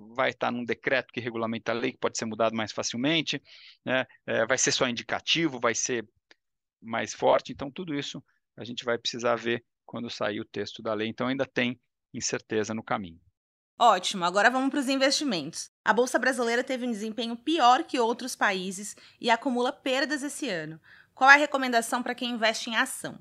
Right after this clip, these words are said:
Speaker 1: Olha, acho que ainda é uma, uma recomendação de cautela. Primeiro que, assim, ainda tem,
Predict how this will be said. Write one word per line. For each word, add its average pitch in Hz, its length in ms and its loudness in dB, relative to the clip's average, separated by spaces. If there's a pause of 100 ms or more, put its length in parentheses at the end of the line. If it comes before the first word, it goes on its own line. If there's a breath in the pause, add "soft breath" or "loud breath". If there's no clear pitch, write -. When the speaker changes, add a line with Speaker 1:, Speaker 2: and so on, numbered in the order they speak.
(560)
Speaker 1:
Olha, 147 420 4
acho 247 260 -2
que 208 120 4
ainda 214 340 4
é 170 140 4
uma, 185 160 0 (240)
uma 135 200 0
recomendação 135 540 -2
de 120 100 -6
cautela. 123 600 2 (300)
Primeiro 202 360 2
que, 202 280 0
assim, 113 280 -6
ainda 151 160 0
tem, 185 360 0